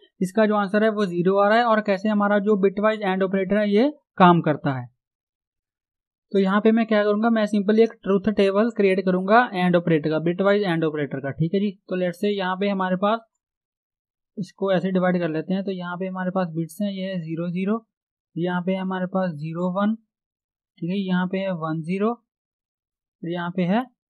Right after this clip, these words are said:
let's say वन वन। तो ये हमारे पास बिट्स हैं। तो जो and ऑपरेटर है, अगर मैं इन पे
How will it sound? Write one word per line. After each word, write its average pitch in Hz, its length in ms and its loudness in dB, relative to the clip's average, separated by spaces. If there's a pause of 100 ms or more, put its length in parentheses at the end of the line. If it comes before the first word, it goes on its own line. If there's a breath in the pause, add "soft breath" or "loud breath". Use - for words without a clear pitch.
let's 156 280 -4
say 220 160 2 (460)
वन 147 380 0
वन। 127 240 -8
तो 175 120 0
ये 180 180 -2
हमारे 185 280 -4
पास 190 180 -2 (140)
बिट्स 160 300 -4
हैं। 131 120 -4 (600)
तो 196 120 6 (320)
जो 165 160 0 (100)
and 196 180 2
ऑपरेटर 196 360 0
है, 160 220 -2
अगर 175 220 -2
मैं 202 120 -2
इन 190 140 -2
पे 202 160 2